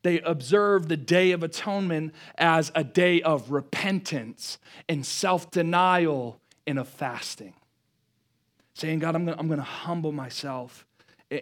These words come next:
and, and acknowledge you. I'm, I'm gonna, I'm gonna humble myself. I'm gonna, we're, we're gonna, we're gonna refrain. We're gonna, we're gonna honor you. We're gonna, we're gonna make you the, the sole purpose. We're, we're gonna sacrifice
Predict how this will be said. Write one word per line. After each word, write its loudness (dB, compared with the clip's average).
and, -4
and -8
acknowledge -4
you. -10
I'm, -10
I'm -6
gonna, -4
I'm -6
gonna -4
humble -6
myself. -6
I'm -6
gonna, -2
we're, -2
we're -2
gonna, 0
we're -2
gonna -2
refrain. -2
We're 2
gonna, -2
we're -2
gonna 0
honor 4
you. 0
We're 0
gonna, -2
we're -4
gonna 0
make -2
you -2
the, -4
the -2
sole 0
purpose. 2
We're, 0
we're 0
gonna 0
sacrifice 0